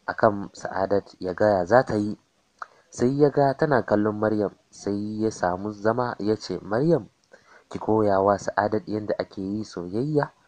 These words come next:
kamin a ɗaura mana aure." Maryam ta yi dariya tare da kallon Sa'adat, ta ce kunya take ji. Sannan Maryam da Sa'adat suka samu wurin zama suka fara cin abincin.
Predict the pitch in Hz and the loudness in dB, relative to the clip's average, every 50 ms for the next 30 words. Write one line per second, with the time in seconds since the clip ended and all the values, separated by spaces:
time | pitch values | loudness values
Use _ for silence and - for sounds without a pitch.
0 | _ - - - _ - 101 98 92 98 104 107 110 - _ _ _ - - - | _ -20 -20 -20 _ -2 0 0 0 0 -4 -6 -6 -12 _ _ _ -6 -2 -2
1 | 98 101 101 98 95 90 90 95 95 - - 87 87 90 95 95 92 - - _ | 0 2 2 2 0 0 -2 -4 -6 -4 -6 -6 -4 -2 -2 -2 -4 -6 -10 _
2 | _ _ _ _ _ _ _ - 95 101 104 117 117 107 95 87 - 101 104 107 | _ _ _ _ _ _ _ -4 -2 0 2 2 2 0 -2 -2 -4 -4 -2 0
3 | 104 95 92 92 101 104 104 104 - - 95 90 95 104 107 104 90 - - 98 | 0 0 0 2 0 0 0 0 0 0 0 0 0 0 -2 -2 -4 -4 -6 -6
4 | 101 101 107 101 - - - 95 98 95 110 113 - _ _ _ _ _ _ _ | -4 -4 -4 -2 -2 -2 -2 -2 -2 -2 -2 -4 -4 _ _ _ _ _ _ _
5 | _ - - - _ _ - 156 - - - 110 95 - - _ - - 131 151 | _ -20 -20 -20 _ _ 0 0 0 2 -2 -2 -2 -2 -6 _ -8 -6 -4 -2
6 | 151 151 127 104 - 107 - - 98 92 90 85 92 92 90 - _ _ _ _ | 0 2 2 2 0 -4 -4 -2 -6 -6 -6 -8 -12 -14 -14 -16 _ _ _ _
7 | _ _ _ _ _ _ _ _ _ _ _ _ _ _ _ - - - - - | _ _ _ _ _ _ _ _ _ _ _ _ _ _ _ -20 -20 -20 -20 -20
8 | - - - _ _ - - - 104 101 104 117 135 147 143 - - - 120 135 | -20 -20 -20 _ _ -6 0 0 2 2 4 2 2 0 -2 -8 -10 0 0 2
9 | 165 196 185 160 131 107 104 - - - - 104 107 107 107 107 104 - - - | 4 4 4 2 2 0 0 0 0 -2 0 -2 0 0 0 -4 -4 -6 -12 -12
10 | - - 104 - - 101 104 104 95 92 92 98 104 107 107 107 110 110 113 120 | -8 -8 -8 -2 0 -2 -2 -2 -4 -6 -4 -4 -4 -4 -2 0 0 0 0 -2
11 | 135 143 - _ - 127 - - 104 - 107 107 104 101 98 - 107 101 - - | -4 -6 -12 _ -16 -10 -10 -10 -2 0 0 2 2 0 -4 -6 -10 -10 -8 -10
12 | 90 87 95 92 90 - - 92 92 | -8 -8 -8 -10 -10 -14 -16 -16 -16